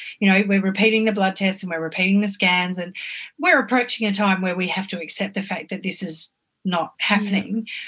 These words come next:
Speaker 1: But this has been six weeks of her
Speaker 2: Yeah.
Speaker 1: life of maybe, maybe not, I don't know. And I, I love supporting her through that because I've been there. I know what it was like. I've had that no heartbeat on an ultrasound. I had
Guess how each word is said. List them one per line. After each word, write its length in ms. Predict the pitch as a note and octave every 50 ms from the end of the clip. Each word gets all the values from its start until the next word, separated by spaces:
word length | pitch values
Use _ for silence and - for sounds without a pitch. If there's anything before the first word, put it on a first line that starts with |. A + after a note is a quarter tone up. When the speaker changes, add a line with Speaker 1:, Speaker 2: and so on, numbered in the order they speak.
| - _
Speaker 1:
But 140 | - B3 A#3
this 180 | B3+ C#4 C4+ -
has 160 | D#4 C#4+ -
been 500 | - B3+ A3+ G#3+ G#3+ G#3 G3+ G3 G3 G3 _ _ _ _ _ -
six 400 | - - - D4 B3+ - - -
weeks 280 | A3 A#3+ B3+ - - A#3+
of 120 | G3+ G3
her 100 | F#3+ F#3
Speaker 2:
Yeah. 180 | F3+ F3+ G3 G#3+
Speaker 1:
life 480 | A3+ A3 G#3+ C4+ D4+ D4 - - - _ _ - - - - _ -
of 460 | - G3+ F#3+ G3 F#3+ F#3+ - - - _ _ - _ _ _ _ _ _ _ _ - G#3
maybe, 380 | G#3 G#3 G#3+ G#3+ G#3+ A3+ A3
maybe 280 | G#3+ G3 F#3+ G3+ G3 G#3
not, 240 | G3+ G3 G3 G3 G3 -
I 100 | G3+ G3
don't 120 | F#3+ F#3
know. 80 | G3+ G#3+
And 340 | G3+ G3+ F#3+ - A3 A3+ A#3+
I, 80 | - - _ _ - -
I 160 | C4+ C#4+ D#4
love 640 | D4+ C#4+ C4+ C4 B3+ B3 C4 C4+ B3+ A3 G3 G3 G3 -
supporting 500 | - - - G#3 G3 - G#3+ G3 G3+ G3+
her 140 | F3+ F#3+ F#3+
through 240 | F#3+ - - G3 G3
that 180 | F#3+ F3 - F#3+
because 280 | G3 G3 G#3+ G3+ G3+ - -
I've 280 | A3+ B3 A#3+ G3+ F#3+
been 220 | - A3 A#3+ B3+ A#3
there. 260 | G3 E3 - - - - -
I 120 | F#3+ F#3+
know 320 | G3 G3 G3 G3+ A3 A#3
what 160 | G3+ F#3+ F#3 F#3
it 80 | -
was 160 | F#3 - -
like. 280 | G3+ G3 F#3 - - -
I've 140 | A#3 B3 B3
had 320 | - - A3+ A#3 A#3 G3+
that 220 | G#3+ F3 D#3+ - F#3+
no 180 | F#3 F3 F3
heartbeat 500 | F3 - - F3+ E3+ - - F#3 E3+ E3 -
on 160 | F3 F3 E3+
an 80 | E3 D#3+
ultrasound. 500 | D#3+ E3 - - - - G3+ E3 E3 F3
I 120 | G#3 A3+
had 300 | A3+ A3+ A3 G#3 G3 G3